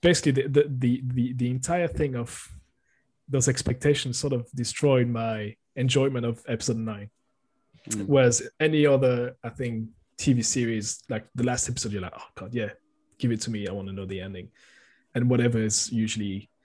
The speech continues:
Speaker 1: um, broadcasted to you, you're like, "Yep,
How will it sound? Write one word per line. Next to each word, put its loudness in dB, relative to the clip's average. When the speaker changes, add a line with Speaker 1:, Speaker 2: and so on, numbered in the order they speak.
Speaker 1:
um, -8
broadcasted -4
to -4
you, -4
you're -6
like, -10
"Yep, -4